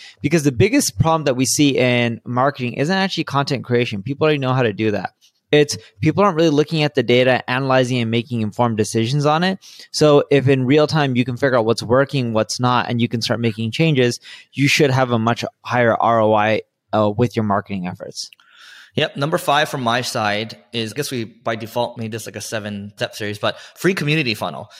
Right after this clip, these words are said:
Speaker 2: And so what I mean by that is, for example, I have a free agency community right now. You can hit me on Instagram if you wanna join it, but it's invite only, but you can join for free.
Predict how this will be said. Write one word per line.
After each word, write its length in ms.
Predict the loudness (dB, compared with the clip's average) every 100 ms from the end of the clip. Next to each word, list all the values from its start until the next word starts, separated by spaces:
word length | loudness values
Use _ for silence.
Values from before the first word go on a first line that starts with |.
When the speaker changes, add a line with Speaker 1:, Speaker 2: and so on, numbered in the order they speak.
| -10 -6
Speaker 2:
And 120 | -2
so 440 | 0 2 0 -2
what 160 | 0 0
I 60 | 0
mean 160 | -2
by 140 | 0 0
that 240 | 0 -2
is, 160 | -4 -2
for 120 | -2
example, 320 | -2 -2 -2
I 60 | -4
have 120 | -4
a 60 |
free 400 | -8 -6 -4 -4 -4
agency 460 | -4 -6 -6 -8
community 480 | -6 -6 -6 -6 -6
right 240 | -6 -6
now. 220 | -6 -4 -6
You 60 |
can 80 | -8
hit 100 | -8
me 80 | -6
on 80 | -6
Instagram 380 | -8 -8 -8 -8
if 80 |
you 80 | -8
wanna 180 | -6 -6
join 220 | -6 -6
it, 160 | -6 -6
but 200 | -6 -6
it's 140 | -8
invite 300 | -6 -4 -4
only, 320 | -6 -8 -10 -8
but 180 | -8
you 60 | -8
can 260 | -10 -12 -12
join 180 | -12 -12
for 80 | -10
free. 260 | -10 -10